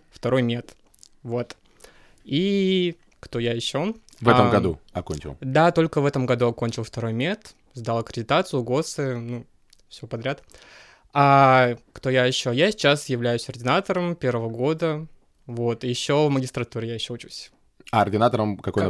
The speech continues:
Speaker 2: направление?
Speaker 3: специальности?
Speaker 1: А, дерматовенерология.
Speaker 2: О, круто,
Speaker 3: Прикольно.
Speaker 2: здорово.
Speaker 3: А магистратура какая?
Speaker 1: Магистратура, она биологическая, вот, больше такая исследовательская. Вот, профиль — это клеточные технологии. В общем, наука.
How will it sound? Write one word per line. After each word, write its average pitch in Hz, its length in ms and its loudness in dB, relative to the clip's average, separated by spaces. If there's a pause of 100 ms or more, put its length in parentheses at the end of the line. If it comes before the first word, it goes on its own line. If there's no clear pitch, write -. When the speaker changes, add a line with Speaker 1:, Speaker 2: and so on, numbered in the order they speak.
Speaker 2:
направление? 117 440 2
Speaker 3:
специальности? 208 240 -12 (200)
Speaker 1:
А, 123 260 2
дерматовенерология. 123 880 -2 (200)
Speaker 2:
О, 82 260 -4
круто, 95 440 -4 (160)
Speaker 3:
Прикольно. 90 240 -2
Speaker 2:
здорово. 87 260 -2
Speaker 3:
А 151 140 -2
магистратура 160 540 -10
какая? 214 340 -10 (680)
Speaker 1:
Магистратура, 170 920 2
она 151 500 0
биологическая, 139 880 -2 (180)
вот, 127 280 0
больше 127 240 -2
такая 123 260 -2
исследовательская. 135 800 -4 (480)
Вот, 123 320 -4
профиль — 139 540 0
это 120 320 -4
клеточные 123 440 -6
технологии. 127 640 -8 (600)
В - 20 -10
общем, - 240 -12 (320)
наука. 165 300 0